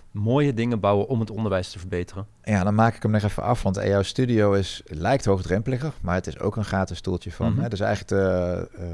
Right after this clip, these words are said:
Speaker 2: de beta-omgeving van Google, die, eh, die daar hun A I-producten neerzetten die ze nog niet in de grote app hebben zitten, maar die kan je
Speaker 1: Ja.
Speaker 2: wel gratis gebruiken, dus je
Speaker 1: Ja.
Speaker 2: kan eigenlijk gewoon, eh, alles testen.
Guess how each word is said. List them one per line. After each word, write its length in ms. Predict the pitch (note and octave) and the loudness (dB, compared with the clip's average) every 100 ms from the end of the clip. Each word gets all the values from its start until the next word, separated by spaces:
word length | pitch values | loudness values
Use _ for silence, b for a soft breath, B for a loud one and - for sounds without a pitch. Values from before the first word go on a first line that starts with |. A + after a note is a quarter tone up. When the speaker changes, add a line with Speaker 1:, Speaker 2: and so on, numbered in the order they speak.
| E2 | -6
Speaker 2:
de 100 | E2 | -4
beta-omgeving 840 | D#2+ A2+ D3+ A#2+ A2+ - F#2+ F#2+ F2+ | 2 4 4 0 -2 -2 -2 -2 -4
van 160 | F2+ | -2
Google, 280 | F#2 C#3 F3 - | -2 -2 -4 -6
die, 300 | F2+ F#2 F#2 | -4 -2 -2
eh, 100 | F#2 | -2
die 100 | F#2+ | 0
daar 180 | G2 | 2
hun 140 | F#2+ F#2+ | 2 0
A 140 | G2 | -2
I-producten 640 | G2 A2+ G#2+ G2+ F#2 F2 | -4 -2 -2 0 -2 -2
neerzetten 520 | F2+ G#2 G2 F#2 F2+ F2 | 0 0 0 0 -2 -4
die 100 | F#2 | -4
ze 80 | |
nog 160 | F#2 F2+ | -4 -4
niet 260 | A2 G#2+ - b b b b | -6 -6 -14 b b b b
in 200 | F2 F2 | -6 -4
de 80 | E2 | -2
grote 320 | - F#2 B1 | 0 -2 -2
app 120 | G2+ | -4
hebben 200 | A2+ A2+ | -4 -4
zitten, 220 | A2 A2+ | -4 -4
maar 80 | A#2+ | -4
die 80 | G2 | -4
kan 80 | C3 | 0
je 60 | A2 | 0
Speaker 1:
Ja. 60 | |
Speaker 2:
wel 100 | A#2+ | 0
gratis 240 | G#2+ G#2 - | 0 -4 -6
gebruiken, 420 | E2+ E2+ A2 - | -4 -2 -2 -4
dus 100 | G#2+ | -6
je 60 | |
Speaker 1:
Ja. 60 | - | -4
Speaker 2:
kan 80 | F#2+ | -2
eigenlijk 300 | F#2+ F#2+ F2+ | -4 -6 -6
gewoon, 340 | - F2 E2+ | -4 -4 -4
eh, 80 | F2 | -8
alles 240 | F2+ G2+ | -8 -6
testen. 400 | - F#2+ - D#3+ | -4 -4 -4 -8